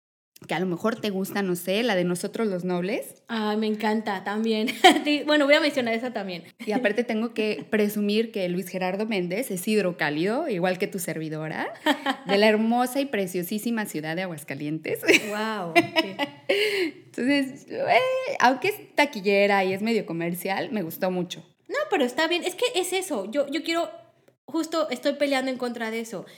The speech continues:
Speaker 2: Lo comercial no es malo, es más, lo comercial da de comer a mucha gente.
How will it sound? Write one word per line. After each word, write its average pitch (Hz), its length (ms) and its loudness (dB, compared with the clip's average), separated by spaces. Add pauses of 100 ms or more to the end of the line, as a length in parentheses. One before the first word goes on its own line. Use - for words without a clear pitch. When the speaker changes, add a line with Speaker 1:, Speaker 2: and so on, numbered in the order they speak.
(220)
Speaker 2:
Lo 285 180 4
comercial 320 420 2
no 403 60 0
es 381 120 -2
malo, 294 260 0
es 262 140 -2
más, 277 160 0
lo 247 100 -2
comercial 254 520 -2
da 247 200 -4
de 302 120 -2
comer 226 280 -2
a 220 80 -4
mucha 220 280 -6
gente. 214 480 -10